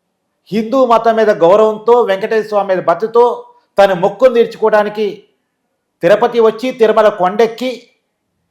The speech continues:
డిక్లరేషన్ మీద సైన్ పెట్టి, దేవుణ్ణి దర్శించుకొని, తలనీరాలు సమర్పించి, ఆ, అన్నప్రసాదాలు స్వీకరించి, స్వయంగా అన్నాన్ని వడ్డించేసి,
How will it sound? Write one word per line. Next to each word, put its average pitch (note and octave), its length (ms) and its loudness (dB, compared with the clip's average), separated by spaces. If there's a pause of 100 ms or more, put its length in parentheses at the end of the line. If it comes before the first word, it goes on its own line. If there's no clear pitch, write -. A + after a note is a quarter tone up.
(460)
డిక్లరేషన్ A3+ 560 2
మీద A3+ 120 -2
సైన్ G3 360 -2
పెట్టి, A#3 280 0
దేవుణ్ణి G3+ 420 -2
దర్శించుకొని, A3 840 -4 (360)
తలనీరాలు A3+ 540 6
సమర్పించి, G#3+ 880 -4 (1300)
ఆ, E3+ 360 2
అన్నప్రసాదాలు A3 1000 2 (120)
స్వీకరించి, A3+ 840 -4 (400)
స్వయంగా A#3 460 2
అన్నాన్ని G#3 420 2
వడ్డించేసి, A3 920 -2